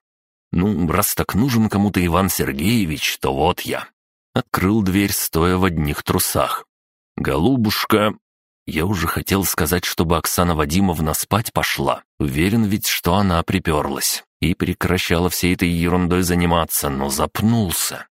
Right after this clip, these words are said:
На пороге стоял Корнев. «Здравствуй, усралась!» — удивился я. Понятно, почему голос хрен пойми какой.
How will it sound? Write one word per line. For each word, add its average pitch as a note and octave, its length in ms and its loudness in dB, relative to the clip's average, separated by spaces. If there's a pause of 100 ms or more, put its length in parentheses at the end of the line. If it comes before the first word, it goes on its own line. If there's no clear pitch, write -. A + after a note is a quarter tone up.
(340)
На C#2+ 280 -2
пороге E2+ 640 0
стоял D2+ 680 0 (140)
Корнев. E2+ 800 0 (560)
«Здравствуй, D2+ 1000 0
усралась!» — D#2 1120 0 (140)
удивился D#2 680 0
я. D#2 340 -2 (520)
Понятно, D#2 640 0
почему G#2+ 340 0
голос F#2+ 320 0
хрен F2+ 300 0
пойми F2+ 340 2
какой. C#2 500 -2